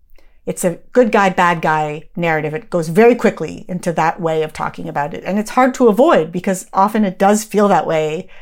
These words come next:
And especially now in the very polarized political and media environment we find ourselves in, it's, you know, it's accentuated, uh, every day. And yet, I think a lot of people,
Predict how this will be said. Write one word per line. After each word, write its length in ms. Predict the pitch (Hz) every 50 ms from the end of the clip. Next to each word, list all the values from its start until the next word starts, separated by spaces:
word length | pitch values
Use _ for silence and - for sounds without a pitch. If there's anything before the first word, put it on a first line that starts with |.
| - - - -
And 100 | 170 170
especially 600 | 170 - - - - 254 254 254 - 220 196 185
now 600 | 180 170 165 165 165 165 165 160 - - - - _ -
in 160 | 180 170 165
the 60 | 160
very 220 | 156 175 170 160 160
polarized 920 | 160 - - 170 165 170 170 165 160 156 156 151 147 151 - - - - - - - - - - - _
political 640 | - 185 175 175 165 170 - - 170 160 156 156 156
and 200 | 151 - 160 165
media 320 | 165 165 160 160 160 156 151
environment 440 | 147 165 156 147 151 147 156 - -
we 80 | -
find 260 | - - 160 147 147
ourselves 360 | 156 151 - - - - 156 160
in, 160 | 139 135 -
it's, 320 | - - - - - - -
you 80 | 185
know, 100 | - -
it's 280 | 160 - - - - - - - - - - _
accentuated, 840 | - - - - 226 226 226 - 196 165 143 135 - - 185 190 - -
uh, 80 | - - -
every 180 | - 185 170 165
day. 280 | 156 147 139 - - - - - - - - - - - - _ - _ - - - - _
And 200 | - 220 220 240
yet, 340 | 247 254 269 254 254 - - - - - - _ _ - - - _ - _ _ - - - - _ - -
I 120 | - 220 226
think 340 | - - - 359 381 370 262
a 40 |
lot 440 | 220 202 185 185 202 226 247 277 294
of 220 | 294 247 226 - -
people, 720 | - 185 180 - 156 151 143 139 135 127 - - - -